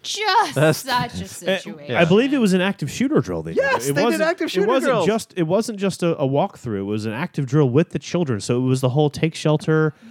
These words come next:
Speaker 3: hide under the desk, cl-, close the windows, turn the lights off, lock the doors, the whole shit.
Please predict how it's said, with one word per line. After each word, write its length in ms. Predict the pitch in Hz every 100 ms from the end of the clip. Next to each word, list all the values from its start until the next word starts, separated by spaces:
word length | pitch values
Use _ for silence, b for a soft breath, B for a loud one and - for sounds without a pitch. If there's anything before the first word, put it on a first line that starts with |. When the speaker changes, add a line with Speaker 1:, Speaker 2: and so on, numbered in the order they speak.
| B B
Speaker 3:
hide 280 | - 160 170
under 220 | 170 180
the 100 | 175
desk, 400 | 156 151 151 - _ _
cl-, 120 | -
close 340 | 123 - 165 175
the 60 | 170
windows, 520 | 156 156 156 156 143
turn 180 | 156 175
the 80 | 180
lights 280 | 160 151
off, 180 | 151 147
lock 240 | 131 160 -
the 80 |
doors, 260 | 156 151 139
the 80 | 135
whole 160 | 160
shit. 400 | 160 - 98 -